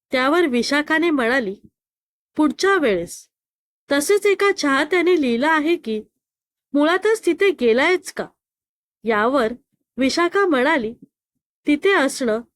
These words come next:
त्याच्या नशिबात आहे. काही गोष्टी वरूनच आधीच ठरलेल्या असतात.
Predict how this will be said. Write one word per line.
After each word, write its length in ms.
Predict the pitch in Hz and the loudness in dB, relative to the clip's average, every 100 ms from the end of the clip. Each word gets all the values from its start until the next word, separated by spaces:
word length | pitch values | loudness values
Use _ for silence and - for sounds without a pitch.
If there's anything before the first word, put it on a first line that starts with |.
| - | -2
त्याच्या 280 | 294 392 403 | -2 2 2
नशिबात 560 | 240 226 285 294 302 | 2 0 0 0 0
आहे. 240 | 247 208 170 _ _ _ _ _ _ - | -2 -6 -10 _ _ _ _ _ _ -4
काही 300 | 247 254 311 | 0 2 2
गोष्टी 520 | 302 320 302 240 240 - _ _ _ | 2 0 -2 -6 -6 -8 _ _ _
वरूनच 460 | 269 277 349 403 381 | 0 2 4 2 0
आधीच 380 | 285 240 349 - | -2 2 0 0
ठरलेल्या 460 | 302 233 240 330 294 | 0 2 2 2 0
असतात. 360 | 214 - 170 | -2 -6 -12